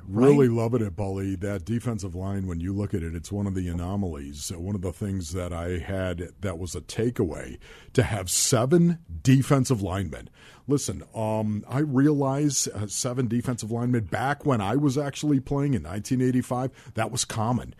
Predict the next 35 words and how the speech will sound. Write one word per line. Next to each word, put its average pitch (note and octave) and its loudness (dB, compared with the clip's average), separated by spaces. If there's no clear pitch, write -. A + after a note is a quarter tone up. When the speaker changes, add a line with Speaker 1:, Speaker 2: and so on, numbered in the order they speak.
Speaker 2:
seven A2+ 2
defensive G2+ -2
linemen. E2+ -4
But A2+ 2
now C#3 2
in G2+ -2
today's B2 0
N A#2+ 2
F G#2+ -4
L, C3+ -4
so - 2
much F3+ 0
of A2 -2
the G2 -4
time, B2+ -4
Paulie, F#2 -4
a F2+ -4
defense F#2 -2
is A2 0
in G2+ 0
nickel. - -2
They're G#2+ 0
in A2+ 2
nickel C#3+ 2
defense, A2 -2
where G#2+ 0
you A#2 6
have G2+ -2
two G3+ 6
defensive D3+ 2
linemen C#3 4
for B2+ 0
the D#3 6
most D#3 4
part, E2+ -6